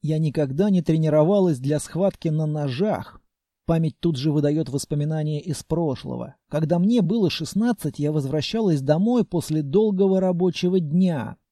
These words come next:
Мы должны были встретиться с Джошем, поэтому папа и мама ушли вперёд, а я осталась у подножия горы ждать друга. Простояв под дождём около получаса, я решила, что друг не обидится, если я пойду домой греться.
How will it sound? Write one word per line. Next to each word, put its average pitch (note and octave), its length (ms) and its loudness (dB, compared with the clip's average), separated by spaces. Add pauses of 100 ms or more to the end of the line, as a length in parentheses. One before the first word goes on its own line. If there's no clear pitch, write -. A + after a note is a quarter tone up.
Мы F3 160 2
должны F#3 420 4
были A3+ 220 2
встретиться A3+ 640 -2
с F3 100 -2
Джошем, D#3+ 760 -2
поэтому D#3 420 0
папа F3 340 0
и D#3 80 2
мама E3+ 320 0
ушли D#3 300 0
вперёд, F3+ 540 2 (120)
а B2 120 -6
я B3 180 6
осталась A#3 420 2
у F#3+ 60 2
подножия G3 580 4
горы F#3+ 440 2
ждать E3 420 0
друга. D#3 680 0 (380)
Простояв D#3+ 560 2
под D3+ 240 2
дождём E3+ 520 2
около F#3+ 360 2
получаса, E3+ 680 0
я D3 180 0
решила, F#3+ 460 0
что - 240 -4
друг F#3 400 0
не F#3+ 160 2
обидится, F#3+ 680 0
если F3+ 380 -2
я F#3+ 200 2
пойду E3+ 400 -2
домой F#3+ 420 2
греться. E3 800 0